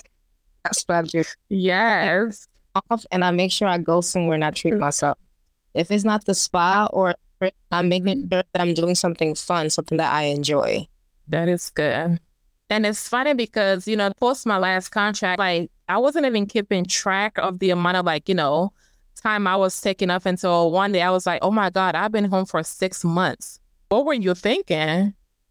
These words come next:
Speaker 2: I mean, of course, my bank, my bank account reflected that, but I was like, "What, what were you thinking, girl? You have to go back to work." <laughs> So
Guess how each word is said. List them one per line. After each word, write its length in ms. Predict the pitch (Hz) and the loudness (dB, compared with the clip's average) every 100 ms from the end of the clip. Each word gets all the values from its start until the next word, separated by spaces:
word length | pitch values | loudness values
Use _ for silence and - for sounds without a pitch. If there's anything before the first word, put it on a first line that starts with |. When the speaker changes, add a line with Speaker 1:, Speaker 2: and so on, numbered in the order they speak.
| _ _ _ | _ _ _
Speaker 2:
I 120 | - | -4
mean, 140 | 202 196 | 0 0
of 140 | 190 | 0
course, 240 | 240 269 - | 0 0 0
my 180 | 196 | -2
bank, 380 | 175 185 202 190 | 0 0 0 0
my 140 | 185 170 | -2 0
bank 260 | 175 190 | 0 -2
account 300 | 185 190 175 | -2 -2 0
reflected 500 | 165 - 240 262 180 | -2 -2 -4 -2 -2
that, 180 | 170 165 | 0 0
but 80 | 156 | 0
I 80 | 180 | 0
was 120 | 220 | 0
like, 180 | 202 175 | 0 0
"What, 260 | 214 339 | 0 0
what 180 | 262 349 | 2 2
were 80 | 403 | 4
you 220 | 349 254 | 4 2
thinking, 500 | 214 240 415 - 190 | 2 -2 -2 -2 -2
girl? 300 | 185 202 262 | 0 0 0
You 160 | 233 277 | 2 2
have 220 | 403 403 | 2 0
to 80 | 320 | 0
go 120 | 254 | 0
back 200 | 233 247 | 0 -4
to 140 | - - | -2 -2
work." 320 | - - - | 0 -2 -4
<laughs> 400 | - - - - | -12 -8 -8 -8
So 580 | - - 247 240 233 233 | -8 -2 2 2 2 0